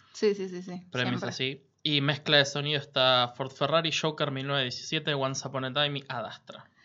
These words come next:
Speaker 1: Sí, eh, probablemente gane los dos mil novecientos diecisiete y siempre ganan
Speaker 2: Sí.
Speaker 1: los dos. Eh, aunque es distinto, o sea, no tiene que ver una cosa. Es sonido, pero bueno, mezcla es como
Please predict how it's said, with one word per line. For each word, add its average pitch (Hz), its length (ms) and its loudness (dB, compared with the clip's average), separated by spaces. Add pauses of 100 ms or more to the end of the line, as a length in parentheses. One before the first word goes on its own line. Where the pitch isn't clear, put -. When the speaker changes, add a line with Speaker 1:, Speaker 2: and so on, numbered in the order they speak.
(140)
Speaker 1:
Sí, 208 380 0
eh, 190 720 -6 (880)
probablemente 208 580 -2
gane 190 240 -2
los 180 200 -8
dos 196 180 -6
mil 196 180 -4
novecientos 190 500 -8
diecisiete 185 520 -12
y 190 60 -8
siempre 180 400 -10
ganan 180 460 -6
Speaker 2:
Sí. - 60 -14 (320)
Speaker 1:
los 185 260 -10
dos. - 500 -10 (580)
Eh, 196 180 -4
aunque 214 380 2
es 262 80 4
distinto, 220 420 0
o 180 40 -10
sea, - 160 -6
no 202 120 -6
tiene 196 240 -10
que 196 80 -12
ver 196 160 -8
una 190 240 -8
cosa. - 380 -8 (420)
Es 233 140 2
sonido, 214 680 4
pero 190 220 -4
bueno, 190 300 -2
mezcla 190 420 -6
es 180 140 -10
como 196 380 -8